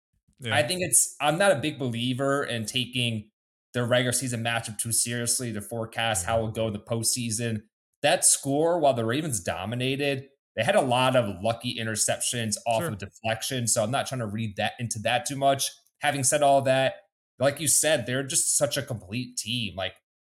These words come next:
Speaker 2: I don't know what their holes are.
Speaker 1: There isn't one. I mean, you could point to the running game, I guess, if you're not a big Gus Edwards guy and you've got Keaton Mitchell hurt and all that stuff. But the running game involves Lamar Jackson, who we all trust inherently. So I,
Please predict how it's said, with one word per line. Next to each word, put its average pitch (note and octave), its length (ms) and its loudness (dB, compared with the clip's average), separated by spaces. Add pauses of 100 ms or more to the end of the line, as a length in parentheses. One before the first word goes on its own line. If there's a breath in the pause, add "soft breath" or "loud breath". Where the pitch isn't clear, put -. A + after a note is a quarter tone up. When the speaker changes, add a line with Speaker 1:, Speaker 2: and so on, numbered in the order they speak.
(580)
Speaker 2:
I A2+ 80 2
don't G3 180 4
know G3+ 120 4
what F#3 260 2
their D#3 180 4
holes C#3 400 0
are. B1+ 200 -4 (1500)
Speaker 1:
There F3 160 0
isn't C4 180 -4
one. E3 140 -2
I C#3+ 60 -2
mean, E3+ 120 -2
you G3+ 80 -4
could A3 180 -6
point G#3+ 260 -4
to B3 80 -4
the G#3 100 -2
running F3+ 340 -2
game, F#3 240 -2
I D3 120 0
guess, C#3+ 440 -2
if D#3 100 -10
you're E3 120 -8
not E3+ 160 -4
a E3 80 -6 (260)
big E3 380 0
Gus D#3 260 0
Edwards E3+ 400 -2
guy E3+ 400 0 (260 loud breath)
and D#3 120 -4
you've D3+ 100 -4
got E3+ 220 0
Keaton F3 260 -6
Mitchell D#3+ 320 -6
hurt D3+ 220 -4
and D#3 120 -6
all D#3 120 0
that E3 180 0
stuff. - 240 -6
But E3+ 100 -6
the F#3 100 -2
running G3+ 260 0
game G3+ 220 0 (260 loud breath)
involves F#3 640 0
Lamar F#3 360 0
Jackson, E3 420 -2
who D3 100 -2
we E3 140 -2
all E3+ 180 2
trust E3+ 340 -4
inherently. D#3+ 540 -2
So D3+ 320 -2
I, F3 300 0